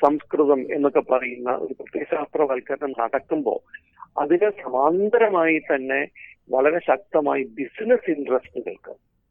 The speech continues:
അല്ലെങ്കിൽ കച്ചവട താല്പര്യങ്ങൾക്ക്, ആ, വേണ്ടി ഈ, ഈ നോക്കൂ, ഇത് ചെറിയ തോതിലുള്ള, ആ, ആ, ഒരു, ഒരു, ഒരു മേഖലയല്ലല്ലോ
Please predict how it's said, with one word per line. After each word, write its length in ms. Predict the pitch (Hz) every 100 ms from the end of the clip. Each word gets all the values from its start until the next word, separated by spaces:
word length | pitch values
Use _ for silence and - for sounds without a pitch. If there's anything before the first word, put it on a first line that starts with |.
| _ _ _ _ _
അല്ലെങ്കിൽ 400 | 139 139 131 127
കച്ചവട 840 | - - 135 135 - - 226 233 -
താല്പര്യങ്ങൾക്ക്, 1120 | 147 131 131 139 117 113 104 90 - 90 - _ - _ _ _
ആ, 200 | 120 117 - -
വേണ്ടി 480 | 123 123 120 123 135 131
ഈ, 80 |
ഈ 520 | 123 117 143 127 131 - - - 165
നോക്കൂ, 260 | 180 190
ഇത് 60 | 190
ചെറിയ 440 | - 160 151 208
തോതിലുള്ള, 640 | - 170 175 190 185 175 170 165 - - - -
ആ, 80 | - 131 127 127 -
ആ, 320 | 147 139 131 -
ഒരു, 220 | 147 135
ഒരു, 580 | - 147 143 135 - 135
ഒരു 80 |
മേഖലയല്ലല്ലോ 1080 | 131 123 113 - 139 127 113 120 123 101